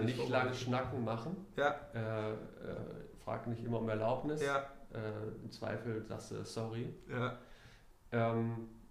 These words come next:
Speaker 2: aber so systematisch gibt's, äh, noch drei weitere. Äh, also Give First ist eine ganz wichtige,
Speaker 1: Mhm.
Speaker 2: ein ganz wichtiger Growth-Hack in einem Corporate-Umfeld, weil
Speaker 1: Ja.
Speaker 2: die implizite Frage und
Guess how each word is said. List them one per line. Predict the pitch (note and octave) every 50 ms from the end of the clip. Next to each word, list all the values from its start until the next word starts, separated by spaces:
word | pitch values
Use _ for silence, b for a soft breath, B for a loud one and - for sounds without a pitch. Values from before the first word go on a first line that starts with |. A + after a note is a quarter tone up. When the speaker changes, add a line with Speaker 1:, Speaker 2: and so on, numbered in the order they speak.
| - - -
Speaker 2:
aber | - A#2+ A#2+ B2+ B2
so | B2+ B2+ B2
systematisch | A#2 B2+ B2 - D3 B2+ C3 B2+ B2+ - - -
gibt's, | - C3 - - - - -
äh, | - B2+ C3 B2 B2
noch | B2 B2+ B2
drei | A#2+ - A#2 A#2+ B2 A#2
weitere. | A#2 A#2 C#3 - - C#3+ C3+ C3 C3 - - -
Äh, | A#2 A#2
also | E2+ A2+ G#2+ G#2+ G#2+ G#2 G#2 - - - - - - - -
Give | - A#2+ B2 B2
First | - A#2 A#2 C#3 F3+ - - - -
ist | A2+ -
eine | A#2+ A2+ A2+
ganz | A2+ A2+ A#2+ - -
wichtige, | A#2+ A#2+ A#2+ - C3+ C3+ C#3+ D#3
Speaker 1:
Mhm. | C3 C3 C3
Speaker 2:
ein | B2
ganz | A2 A2 A2+ A#2 - -
wichtiger | A#2+ A#2+ - A#2+ A2 G#2+
Growth-Hack | G#2 - G#2+ G#2+ B2 A#2+ - - A#2 A#2 A#2+ - -
in | - A2+ A2
einem | A2 G#2+ G#2+ G2+ G2+ G#2
Corporate-Umfeld, | - A#2 A#2 A#2 B2+ B2 - A#2+ A#2+ A#2+ - B2+ B2+ B2+ B2 -
weil | A2+ G#2+ G#2+ G#2+ G#2+ G#2+ - - -
Speaker 1:
Ja. | B2+ B2 A#2+ A#2+ B B B - - - -
Speaker 2:
die | A2+ G#2+ G#2+ G#2+ -
implizite | - B2+ B2+ - A#2+ A#2 - B2+ A#2+ A#2+ A2+
Frage | - - A2+ A2+ A#2+ B2+ C3 C3 A#2+ A#2+ A#2+ - - -
und | A2+ A2